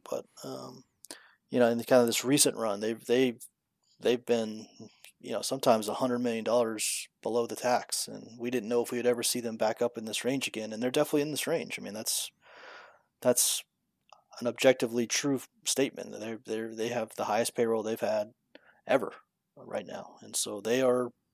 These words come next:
the tax, the tax line is gonna matter this offseason, whether it should or it shouldn't, it's going to.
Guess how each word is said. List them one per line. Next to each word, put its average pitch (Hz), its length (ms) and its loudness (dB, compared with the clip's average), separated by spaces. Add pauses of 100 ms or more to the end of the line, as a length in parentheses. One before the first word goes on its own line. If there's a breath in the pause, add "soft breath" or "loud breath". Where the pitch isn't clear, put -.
(320)
the 120 80 0
tax, - 600 6 (520)
the 123 80 -2
tax - 340 4
line 131 280 4
is 110 100 -2
gonna 117 200 0
matter 107 340 0
this 80 160 -8
offseason, 117 460 -6
whether 117 260 -2
it 101 80 -6
should 156 240 4
or 139 80 4
it 107 60 -2
shouldn't, 120 440 4
it's - 160 -4
going 131 260 2
to. 107 240 -8